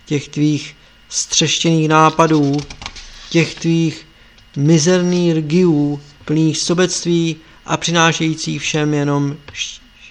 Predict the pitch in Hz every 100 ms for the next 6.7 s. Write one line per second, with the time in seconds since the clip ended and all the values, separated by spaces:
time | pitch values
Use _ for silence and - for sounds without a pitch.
0 | _ - - - - _ _ _ _ _
1 | _ _ _ _ _ - 143 143 - 151
2 | - - 143 131 131 123 143 - - -
3 | _ _ _ _ _ _ _ _ _ _
4 | - - - - _ _ _ - 131 139
5 | 165 143 147 165 - 185 175 160 175 180
6 | 180 175 151 127 120 117